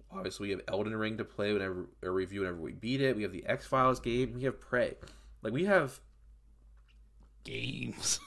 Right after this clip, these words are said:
Speaker 2: <laughs>
Speaker 1: games.
Speaker 2: We have
Speaker 1: And the thing is,
Speaker 2: fucking
Speaker 1: we still have
Speaker 2: games.
Speaker 1: two other games we need to place. We have Dead Space three and Blair Witch two.
Speaker 2: Yeah. Man, fucking Dead Space three is just such, such a fucking bummer. That
Speaker 1: I
Speaker 2: <laughs>
Speaker 1: honestly think the best thing we can do for that is to, is to kind of put it down at the bottom when we do the,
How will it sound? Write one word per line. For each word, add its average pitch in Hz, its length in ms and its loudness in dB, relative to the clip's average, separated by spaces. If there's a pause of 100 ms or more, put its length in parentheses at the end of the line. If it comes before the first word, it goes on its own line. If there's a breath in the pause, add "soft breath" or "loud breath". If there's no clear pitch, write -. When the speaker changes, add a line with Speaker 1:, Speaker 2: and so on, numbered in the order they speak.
Speaker 2:
<laughs> 1077 160 -10
Speaker 1:
games. 143 280 2
Speaker 2:
We 151 180 8
have 180 160 6
Speaker 1:
And 170 80 2
the 139 100 6
thing 185 140 8
is, 180 120 6
Speaker 2:
fucking 180 40 4
Speaker 1:
we 180 140 6
still 180 140 10
have 170 100 6
Speaker 2:
games. 131 200 2
Speaker 1:
two 180 180 2
other 170 220 6
games 135 260 -2
we 135 60 -2
need 135 120 0
to 139 60 2
place. 180 480 -2 (460 soft breath)
We 113 120 0
have 120 160 4
Dead 107 220 4
Space 139 400 -2
three 104 380 0
and 107 120 -2
Blair 95 240 0
Witch 104 220 -2
two. 175 320 0 (1200)
Speaker 2:
Yeah. 95 360 -4 (320)
Man, 120 220 2
fucking 113 280 2
Dead 90 180 4
Space - 260 -6
three - 180 -8
is - 100 -6
just - 200 -6
such, - 300 -2 (300)
such - 480 0
a - 40 -12
fucking - 480 -2
bummer. 107 400 0
That 113 100 6
Speaker 1:
I 156 120 12
Speaker 2:
<laughs> 165 140 10
Speaker 1:
honestly 113 260 10
think 120 180 0
the 117 60 4
best 107 240 2
thing 113 80 -4
we 101 60 -6
can 98 140 -10
do 98 160 -8
for - 140 -10
that 92 200 2
is 92 100 -4
to, 95 100 -8 (240)
is 101 160 -4
to 101 160 -2
kind - 260 -4
of - 120 -6
put 117 180 2
it 98 140 0
down 98 160 2
at 90 60 -6
the 95 60 -8
bottom 90 300 2
when 87 80 -6
we 87 60 -6
do 87 120 -6
the, 82 140 -8